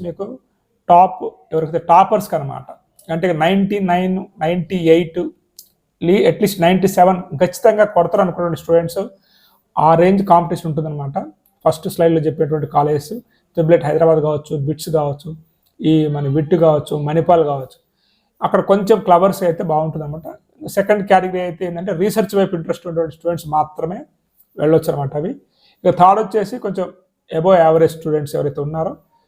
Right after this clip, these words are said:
so ఆ, ఆ యూనివర్సిటీని చూస్ చేసుకోవచ్చు. ఇక మిగతా యూనివర్సిటీస్ లేవా సార్ అంటే ఆంధ్రాలో,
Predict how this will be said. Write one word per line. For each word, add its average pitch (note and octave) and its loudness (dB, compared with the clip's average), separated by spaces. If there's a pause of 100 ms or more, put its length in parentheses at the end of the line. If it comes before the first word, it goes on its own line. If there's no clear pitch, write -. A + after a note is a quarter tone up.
(180)
so - -8 (120)
ఆ, D3 8 (240)
ఆ - 4 (120)
యూనివర్సిటీని F#3 -2
చూస్ E3 -4
చేసుకోవచ్చు. E3 -2 (800)
ఇక G3 8 (1080)
మిగతా G3+ 4 (100)
యూనివర్సిటీస్ F#3 -2
లేవా E3 4 (100)
సార్ D#3 -2
అంటే F#3+ -4 (500)
ఆంధ్రాలో, E3+ 2